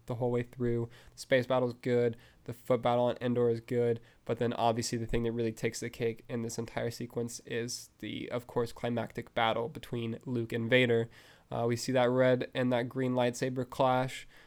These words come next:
um, and yeah, it's just a f-, it's another really, really great, like, lightsaber duel.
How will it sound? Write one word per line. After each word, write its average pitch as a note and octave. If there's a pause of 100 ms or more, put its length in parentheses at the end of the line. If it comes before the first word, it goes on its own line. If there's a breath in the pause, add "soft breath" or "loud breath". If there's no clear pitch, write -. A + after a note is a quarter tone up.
(160 loud breath)
um, A#2 (500)
and A#2+
yeah, C#3
it's -
just D3
a -
f-, -
it's C3+
another C3+
really, B2+
really B2+
great, B2+ (120)
like, B2+
lightsaber C3
duel. A2+